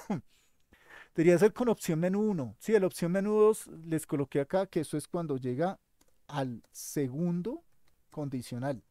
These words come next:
Pero hasta ahora estamos trabajando un solo condicional. Este es para el primer condicional.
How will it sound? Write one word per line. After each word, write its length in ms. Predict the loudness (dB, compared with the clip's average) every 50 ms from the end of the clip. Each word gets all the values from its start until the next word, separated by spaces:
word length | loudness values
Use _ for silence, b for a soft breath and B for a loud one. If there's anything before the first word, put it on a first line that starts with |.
| _ _ _ _ _
Pero 140 | -6 -4 -4
hasta 180 | -2 0 0
ahora 140 | 2 2 0
estamos 280 | -2 -4 -8 -8 -8 -6
trabajando 360 | -2 -2 -2 -2 -2 -4 -6
un 120 | -6 -8
solo 240 | -2 -2 -2 -2 -2
condicional. 580 | -6 -10 -10 -10 -10 -10 -8 -8 -6 -8 -8 -10
Este 220 | -16 -14 -12 -12
es 80 | -12 -8
para 160 | -4 -2 -2
el 80 | -2 -2
primer 340 | -6 -8 -8 -8 -8 -10 _
condicional. 580 | -10 -8 -8 -8 -8 -8 -6 -6 -6 -6 -8